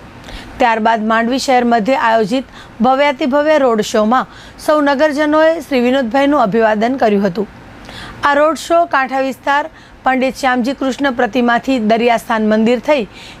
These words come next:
કે ટી શાહ રોડ, મુખ્ય બજાર, ભીડ બજાર થઈ આઝાદ ચોક સુધી યોજાયો હતો.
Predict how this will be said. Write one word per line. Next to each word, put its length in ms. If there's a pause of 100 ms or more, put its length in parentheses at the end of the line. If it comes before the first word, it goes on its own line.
(120)
કે 140
ટી 160
શાહ 240
રોડ, 260 (120)
મુખ્ય 260
બજાર, 460 (320)
ભીડ 160
બજાર 380
થઈ 280 (360)
આઝાદ 400
ચોક 180
સુધી 280
યોજાયો 360
હતો. 260